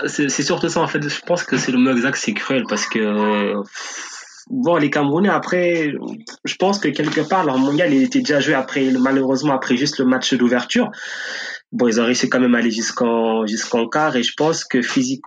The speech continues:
physiquement et mentalement, ils avaient atteint leur limite. Et après, bon, il y a toujours un peu de regret en se disant, ouais, quand même, tu mènes deux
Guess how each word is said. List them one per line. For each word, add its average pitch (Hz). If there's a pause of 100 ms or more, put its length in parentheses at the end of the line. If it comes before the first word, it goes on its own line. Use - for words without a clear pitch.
physiquement 147
et 143
mentalement, 127
ils 123
avaient 117
atteint 120
leur 113
limite. 120
Et -
après, 107
bon, 120
il 113
y 113
a 104 (160)
toujours 131
un 123
peu 123
de 120
regret 120
en 120
se 110
disant, 113
ouais, 120
quand 113
même, 117 (240)
tu -
mènes 117
deux 120